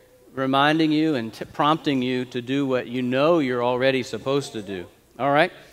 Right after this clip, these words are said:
And when we read the Bible, it helps us, all right? Let's all stand to our feet because we have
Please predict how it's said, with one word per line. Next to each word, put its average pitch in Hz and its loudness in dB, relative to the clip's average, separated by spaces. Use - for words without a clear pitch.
And 165 4
when 175 2
we 185 6
read 233 4
the 202 2
Bible, 208 10
it 185 6
helps 220 8
us, - -2
all 143 2
right? 196 6
Let's 233 6
all 214 2
stand 214 -4
to 214 4
our 208 2
feet 220 -6
because 143 2
we 156 2
have 139 2